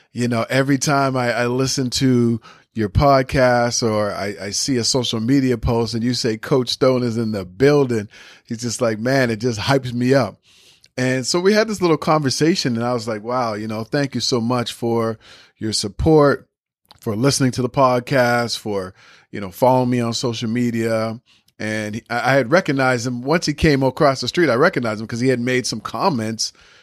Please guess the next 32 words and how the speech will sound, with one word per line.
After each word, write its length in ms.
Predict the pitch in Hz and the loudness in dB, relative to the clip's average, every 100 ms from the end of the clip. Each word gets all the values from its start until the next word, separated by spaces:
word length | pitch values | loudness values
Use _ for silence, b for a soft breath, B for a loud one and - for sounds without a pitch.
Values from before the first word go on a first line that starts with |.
| b 113 | b -4
on 340 | 123 117 113 | -2 -2 -4
a 100 | 110 | -4
lot 260 | 117 127 131 | 0 2 2
of 80 | |
my 120 | 123 123 | 0 0
posts. 600 | - 127 123 151 - - | 2 2 0 -2 -6 -4
And 260 | 110 104 - b b b b | -4 -6 -12 b b b b
I 140 | - 107 | -6 -4
think 220 | 135 123 | -2 0
he 60 | 123 | 2
left 260 | 123 120 | 0 -2
a 60 | 117 | -6
podcast 680 | - 117 123 135 123 123 | 0 0 0 2 0 0
review, 600 | 131 107 117 120 131 131 | -6 -2 0 2 2 0
and 220 | 113 101 92 b b b | -2 -4 -12 b b b
I 100 | 101 | -6
think 200 | 139 135 | -4 0
he 80 | 139 | 0
even 220 | 131 127 | 2 2
left 220 | 123 127 | 2 0
something 360 | - 127 131 120 | 0 -2 -2 -2
on, 280 | 117 117 113 | 0 0 0
uh, 40 | |
uh, 440 | 113 107 113 110 101 | -2 -2 -2 -2 -2
a 60 | |
comment 580 | - - 135 139 113 104 | -4 2 4 4 0 -2
or 80 | 110 | -4
something 440 | - 113 117 117 | -4 -4 -4 -6
in, 300 | 113 - 113 - - | -6 -8 -10 -8 -4
on, 340 | 110 110 110 | -2 -2 -2
um, 300 | 110 110 110 | -2 -4 -2
YouTube. 420 | 160 - 113 92 | 0 0 0 -4